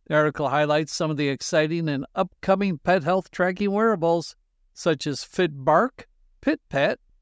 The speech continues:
and possibly even a Fitbit Woof or an Apple iDog collar. Hmm. And number five, a continuing cascade of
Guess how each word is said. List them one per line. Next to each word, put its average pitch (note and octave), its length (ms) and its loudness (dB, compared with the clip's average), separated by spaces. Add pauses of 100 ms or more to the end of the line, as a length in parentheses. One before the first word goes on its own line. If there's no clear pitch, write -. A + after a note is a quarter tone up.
(200)
and A#3 360 2
possibly F#3 560 2
even F#3+ 360 -2
a C#3+ 120 2
Fitbit G3+ 680 -2
Woof G3+ 520 -2 (100)
or D#3+ 180 0
an D3 80 -2
Apple D#3 440 0
iDog C#3+ 580 0
collar. D#3 460 -2 (120)
Hmm. G3 140 -2 (460)
And G#3+ 180 2
number G3 220 2
five, D3+ 340 2
a C3+ 80 -4
continuing F3+ 600 0
cascade E3+ 680 0
of D3+ 300 -2